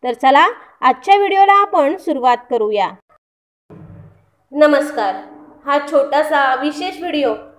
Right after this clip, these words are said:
आज मी आपल्यासोबत share करत आहे. या व्हिडिओमध्ये मांडलेले माझे वैयक्तिक मत आहे, त्यात कोणाच्या भावना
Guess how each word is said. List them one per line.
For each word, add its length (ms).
आज 240
मी 80
आपल्यासोबत 720
share 320
करत 340
आहे. 280
या 160
व्हिडिओमध्ये 720
मांडलेले 600
माझे 360
वैयक्तिक 640
मत 300
आहे, 240
त्यात 260
कोणाच्या 500
भावना 500